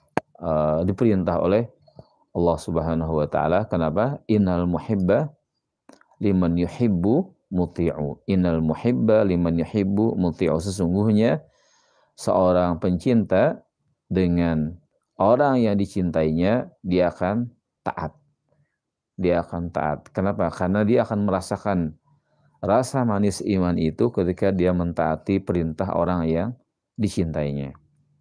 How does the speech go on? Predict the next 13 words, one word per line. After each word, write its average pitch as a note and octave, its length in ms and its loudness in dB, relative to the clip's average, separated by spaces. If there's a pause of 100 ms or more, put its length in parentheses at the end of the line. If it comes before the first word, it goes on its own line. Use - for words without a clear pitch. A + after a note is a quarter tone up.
(140)
Kita - 240 -2
orang G2+ 240 2
beriman F#2 300 2
nih D#2+ 180 0
kepada D#2 320 -2
Allah. D2+ 240 -2 (1120)
Nah, D#2 160 -4
tanda G2+ 320 2
kita F#2+ 240 0
cinta F#2 320 0
kepada F#2 240 0
Allah A2 160 4
apa? F#2 160 2